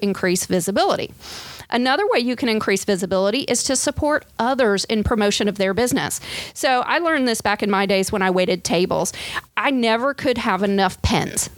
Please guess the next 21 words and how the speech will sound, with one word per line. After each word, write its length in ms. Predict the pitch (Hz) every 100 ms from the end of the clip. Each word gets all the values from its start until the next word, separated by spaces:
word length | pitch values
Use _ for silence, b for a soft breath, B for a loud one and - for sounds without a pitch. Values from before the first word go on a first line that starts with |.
| -
People 300 | 285 285 285
will 180 | 208
steal 320 | 196 - 247 254
pens 320 | 262 226 233
from 200 | 208 202
you 140 | 190
if 100 | 190
you're 140 | 196 185
a 80 |
waitress 520 | 165 185 208 - 147 - B B -
all 360 | 226 233 233
the 140 | 214 220
time. 480 | - 302 208 - -
So 300 | - 220 202
a 100 | 220
great 440 | 220 233 269 320
promotional 640 | - 254 240 254 269 233
idea 460 | 208 190 269 311 -
is 180 | 226 -
to 100 | 233
grab 500 | 214 226 240 302 349